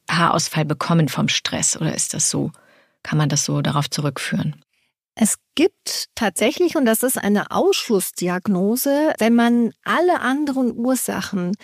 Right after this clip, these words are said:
Speaker 2: ausgeschlossen hat für diffusen Haarausfall beispielsweise,
Speaker 1: Mhm.
Speaker 2: dann ist das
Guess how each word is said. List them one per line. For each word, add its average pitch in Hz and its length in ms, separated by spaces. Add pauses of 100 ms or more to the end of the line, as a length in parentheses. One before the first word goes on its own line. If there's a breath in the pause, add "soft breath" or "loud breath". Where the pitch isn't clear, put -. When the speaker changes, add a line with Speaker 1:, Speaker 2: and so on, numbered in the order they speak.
(200 loud breath)
Speaker 2:
ausgeschlossen - 960
hat - 220
für 240 540
diffusen 202 760
Haarausfall - 840 (160)
beispielsweise, 170 960
Speaker 1:
Mhm. 165 260 (380 loud breath)
Speaker 2:
dann 233 320 (100)
ist 277 240
das 269 140